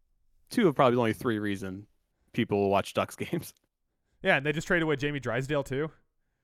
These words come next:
Speaker 1: Yeah, like, if you're a Ducks fan, you're just already, already, like, talking about next season, right? You're kinda done.
Speaker 2: Yeah, you got the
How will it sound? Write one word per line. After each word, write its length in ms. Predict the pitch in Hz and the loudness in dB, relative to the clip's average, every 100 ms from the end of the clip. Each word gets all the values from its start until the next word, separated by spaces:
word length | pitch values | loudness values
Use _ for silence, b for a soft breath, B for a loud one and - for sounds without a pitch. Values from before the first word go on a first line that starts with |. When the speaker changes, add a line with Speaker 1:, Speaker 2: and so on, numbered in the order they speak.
| _ | _
Speaker 1:
Yeah, 100 | - | 2
like, 100 | 131 | 4
if 80 | 147 | 4
you're 120 | 233 | 4
a 40 | 185 | 4
Ducks 240 | 123 120 | 4 2
fan, 220 | - 107 | 2 2
you're 100 | 104 | 2
just 220 | 104 - - _ _ _ _ _ _ | 0 -4 -14 _ _ _ _ _ _
already, 260 | 117 117 107 - | 0 2 0 0
already, 240 | 117 107 101 | 2 2 2
like, 320 | 95 - - - | -2 -6 -16 -14
talking 320 | - 107 - | -4 -4 -2
about 180 | 101 95 | -2 -2
next 220 | 92 104 | -2 -6
season, 240 | - 95 101 | -6 -6 -6
right? 160 | 98 | -6
You're 100 | 104 | -6
kinda 140 | 107 95 | -6 -6
done. 260 | 95 95 98 _ _ _ - | -6 -8 -10 _ _ _ -8
Speaker 2:
Yeah, 180 | 147 104 | -6 -6
you 120 | 127 | -6
got 220 | 135 127 120 _ - - - - | -4 -4 -6 _ -20 -20 -20 -16
the 260 | 123 117 104 | -6 -6 -6